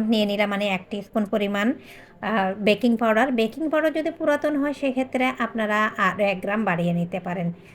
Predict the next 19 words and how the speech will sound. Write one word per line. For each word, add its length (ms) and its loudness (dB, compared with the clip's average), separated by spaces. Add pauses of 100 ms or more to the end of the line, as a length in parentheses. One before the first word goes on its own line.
(180)
তারপর 420 6
পরে 260 4
নিলাম 300 6 (100)
দশ 260 2
গ্রাম 280 2 (300)
আমি 280 0
কর্নফ্লাওয়ার। 720 2 (380)
এইবার 360 6
নিচ্ছি 360 2 (200)
একটি 380 0
বাটি, 380 2
বাটিটার 480 2 (100)
ওয়েট, 280 0 (140)
প্রত্যেকটা 440 0
বাটির 320 4
ওয়েট 260 0
আমি 200 -2
কিন্তু 220 -4
মাইনাস 380 0